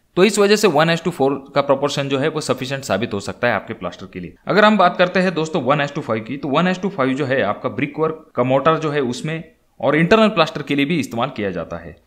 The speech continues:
और जहां पर बात आती है दोस्तों one to six के प्रोपोर्शन की,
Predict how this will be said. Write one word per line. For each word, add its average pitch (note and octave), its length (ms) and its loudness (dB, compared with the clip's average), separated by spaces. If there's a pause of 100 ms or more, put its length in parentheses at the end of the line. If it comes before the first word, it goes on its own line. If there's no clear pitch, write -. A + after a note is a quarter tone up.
(140)
और A2 120 -2
जहां C#3 220 2
पर F3 160 2
बात C#3+ 240 2
आती D3 180 0
है D3 120 0
दोस्तों C3+ 360 -4
one D#3+ 260 2
to E3 160 -6
six C3+ 240 -4 (160)
के B2+ 80 -2
प्रोपोर्शन A#2 480 -4
की, G#2 160 -10